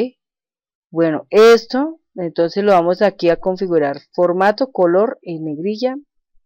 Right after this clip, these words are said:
Y lo vamos a mandar hacia el centro. Ahí está bien. Eh, este elemento que está acá lo subimos un poquito y lo llevamos hacia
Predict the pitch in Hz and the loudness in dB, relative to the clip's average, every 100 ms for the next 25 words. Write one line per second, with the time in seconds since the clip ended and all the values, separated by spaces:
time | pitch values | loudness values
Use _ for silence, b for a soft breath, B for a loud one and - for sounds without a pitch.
0 | _ _ - 185 160 170 196 190 151 156 | _ _ -6 -2 -2 -2 -2 -2 -2 -2
1 | 160 - 185 180 202 208 240 220 175 156 | -2 -2 -4 0 -2 -2 -6 -6 -8 -10
2 | _ _ _ _ _ _ _ _ _ _ | _ _ _ _ _ _ _ _ _ _
3 | _ _ _ _ _ _ _ _ 605 _ | _ _ _ _ _ _ _ _ _ _
4 | _ _ _ _ _ 1077 1077 _ _ _ | _ _ _ _ _ _ _ _ _ _
5 | _ _ _ _ _ _ - 156 156 170 | _ _ _ _ _ _ -12 -8 -6 -6
6 | - 180 175 147 151 _ _ _ _ _ | -6 -4 -4 -6 -10 _ _ _ _ _
7 | _ b b b b b b b b b | _ b b b b b b b b b
8 | _ _ 202 208 208 208 208 - _ - | _ _ 6 8 8 8 4 0 _ 2
9 | 240 - - 277 214 202 202 226 214 208 | 4 6 6 6 4 2 0 0 0 0
10 | 202 233 240 202 196 190 190 185 208 208 | 2 2 0 2 2 2 0 0 0 -2
11 | 208 226 226 233 208 269 - _ 202 180 | -2 -4 -2 -4 2 2 2 _ 0 2
12 | 170 170 190 220 202 - 233 | 2 2 0 -2 0 2 2